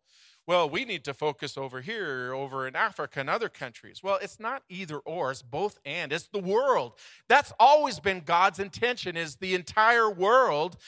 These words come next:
and that should be our intention. So if you can't physically go, get on your knees, pick a country as God leads you and begin to pray for that country.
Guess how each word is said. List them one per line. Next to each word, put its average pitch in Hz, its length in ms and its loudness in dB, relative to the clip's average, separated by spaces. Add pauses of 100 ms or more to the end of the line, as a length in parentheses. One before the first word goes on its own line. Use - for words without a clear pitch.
(180)
and 185 140 -4
that 240 120 2
should 214 200 -10
be 240 180 -6
our 269 260 4
intention. 131 540 -10
So 202 180 -6
if 196 160 -6
you 254 160 -4
can't 208 400 -2 (400)
physically 214 560 -6
go, 123 460 -6 (400)
get 143 160 -4
on 214 160 2
your 214 100 -8
knees, 202 520 -10 (100)
pick - 260 -2
a 220 60 -8
country 143 580 -10
as 131 200 -4
God 175 360 2
leads 185 340 -6
you 135 80 -10
and 120 100 -12
begin 147 260 -10
to 160 80 -16
pray 190 240 -10
for 180 140 -14
that 165 200 -8
country. 175 340 -16